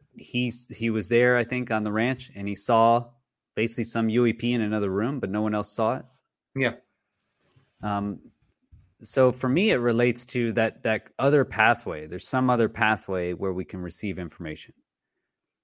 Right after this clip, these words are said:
Speaker 1: And if you think about consciousness, it's just a crazy concept in itself. You know, before I was here, I was, where was I? <laughs> You know? And then if I, why am I able to see what's going on and, and experience this,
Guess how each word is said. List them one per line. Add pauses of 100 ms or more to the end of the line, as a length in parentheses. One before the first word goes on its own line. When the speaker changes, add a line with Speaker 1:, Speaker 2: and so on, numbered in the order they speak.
(600)
Speaker 1:
And (240)
if
you
think
about
consciousness, (460)
it's
just
a
crazy
concept
in
itself.
You
know, (320)
before
I
was
here,
I
was, (540)
where
was
I? (220)
<laughs>
You
know? (560)
And
then
if
I, (680)
why
am
I
able
to
see
what's
going
on
and,
and
experience
this,